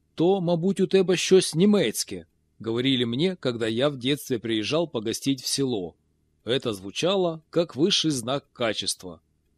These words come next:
Грушевский и Бандера тоже так думали, перенося кулинарные симпатии на внешнюю политику. Они ждали украинской самостийности только из германских рук. Сначала кайзеровских, потом нацистских.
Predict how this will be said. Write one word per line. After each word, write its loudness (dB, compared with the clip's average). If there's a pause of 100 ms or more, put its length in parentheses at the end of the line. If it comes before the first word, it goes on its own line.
Грушевский 0
и -4
Бандера 4
тоже 2
так -2
думали, -2
перенося -2
кулинарные 0
симпатии -2
на -2
внешнюю -2
политику. -2 (520)
Они 0
ждали 2
украинской -2
самостийности -2 (220)
только 2 (100)
из -4
германских 0
рук. -8 (720)
Сначала -2 (120)
кайзеровских, -4 (180)
потом 2 (200)
нацистских. -4